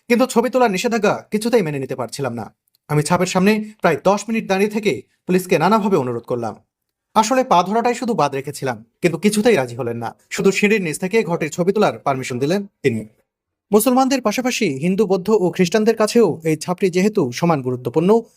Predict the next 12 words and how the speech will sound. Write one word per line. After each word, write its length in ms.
তাই 180
বিভিন্ন 360
ধর্মের 300
মানুষ 440
পবিত্র 420
এই 120
ছাপটিকে 600
শ্রদ্ধা 320
জানাচ্ছেন 460
নিজস্ব 400
ধর্মীয় 360
নিয়মে। 380